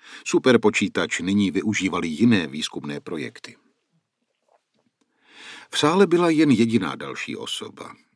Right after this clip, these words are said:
Mladý technik, který vstal, když Yang Tung vešla dovnitř. Na nose mu seděly nápadné brýle s tlustými zelenými obroučkami.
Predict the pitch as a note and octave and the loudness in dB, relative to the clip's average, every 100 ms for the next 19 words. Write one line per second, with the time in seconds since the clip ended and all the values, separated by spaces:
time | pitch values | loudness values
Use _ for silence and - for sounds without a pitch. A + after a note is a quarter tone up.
0 | _ G#2 A#2+ B2+ A#2+ A2+ A#2 F#2+ E2 - | _ 4 6 8 6 4 -2 -4 -8 -10
1 | - - F2+ C#2+ C#2 - - G#2 C#3 D3 | -16 -6 -6 -6 -6 -4 -2 -2 0 -2
2 | G2+ E2+ - E2+ A#2 B2+ - A#2+ A#2 G2 | -4 -6 -2 0 0 0 2 2 2 -2
3 | F#2+ - F#2 C#2 A#1+ A1 - - _ _ | -4 -2 -4 -4 -10 -14 -14 -16 _ _
4 | _ _ _ - - F3+ G3 F#3 F#3 E3 | _ _ _ -14 -8 -4 -4 -4 -4 -2
5 | E3+ D#3+ E3 A2 C3 D3 D#3 D3 A#2+ - | -2 2 2 4 4 2 0 2 2 0
6 | E2 D#2+ F2+ D3+ E3+ - - E3+ - - | -4 -4 -4 -4 -6 -4 2 2 2 -4
7 | D3+ D3+ D3 D3 G#2+ A2+ B2+ B2 A#2+ A#2 | -6 -2 0 0 0 0 2 2 2 2
8 | A2 F2+ C#2+ C2 G1+ - - - - - | 0 -6 -6 -8 -10 -14 -14 -18 -18 -20